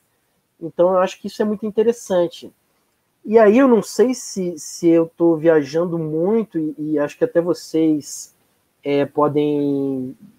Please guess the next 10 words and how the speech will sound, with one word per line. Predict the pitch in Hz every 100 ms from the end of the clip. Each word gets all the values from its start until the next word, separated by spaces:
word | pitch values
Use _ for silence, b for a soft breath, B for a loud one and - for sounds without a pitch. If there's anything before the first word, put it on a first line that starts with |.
| _
me | 151
dizer | 143 131 151
se | 165 -
concordam, | 151 143 - 160 202 180 135 117 _ _ _ _ _ _ -
é, | - - 480 - _ _ _ _ _
o, | 156 156 156
a | 147
autoestima | 151 220 277 220 - - - 311 330
do | 240
professor, | 240 208 196 170 - - 170 226 247